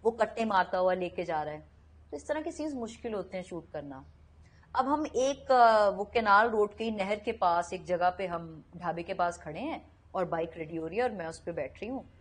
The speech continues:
और एहतशाम भाई पीछे से आए हैं और उन्होंने ला के मुझे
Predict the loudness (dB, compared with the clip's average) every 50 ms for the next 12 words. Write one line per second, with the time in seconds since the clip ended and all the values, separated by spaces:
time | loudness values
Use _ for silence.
0 | -20 -20 -20 -14 -10 -8 -8 -8 -8 -10 -6 -6 -6 -4 -4 -6 -8 -8 -12 -16
1 | -14 -14 -12 -10 -8 -8 -8 -8 -8 -10 -12 -16 -18 -16 -10 -6 -6 -6 -6 -6
2 | -10 -12 -12 -12 -12 -10 -10 -6 -4 -4 -4 -4 -6 -10 -12 -10 -10 -12 -12 -10
3 | -10 -12 -12